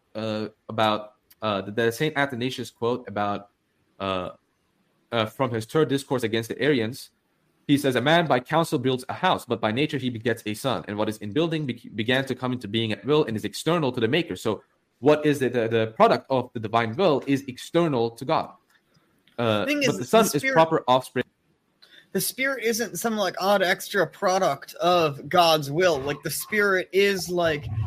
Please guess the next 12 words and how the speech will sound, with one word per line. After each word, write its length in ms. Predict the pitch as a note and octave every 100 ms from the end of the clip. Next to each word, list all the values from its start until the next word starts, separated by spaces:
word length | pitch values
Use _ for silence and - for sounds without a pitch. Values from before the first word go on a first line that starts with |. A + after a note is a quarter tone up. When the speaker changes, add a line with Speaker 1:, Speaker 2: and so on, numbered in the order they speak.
| - - - - - - - - - - _
Speaker 2:
the 100 | E3+
terminus 580 | E3 A3 A#3 G3+ D#3 -
of 280 | F#3+ G3 F3+
the 100 | F#3+
will 340 | F3+ F3+ F3 D3+ F3+ F3
ad 80 |
intra. 600 | D#3 F#3+ G#3 - C3 G#2+ F2+
Like, 120 | D3 -
he's 160 | F3
completely 540 | F#3+ - A3 G#3+ E3+ E3
confusing 580 | D#3+ C#3+ G3 E3+ C3+
this. 340 | B2 C#3 -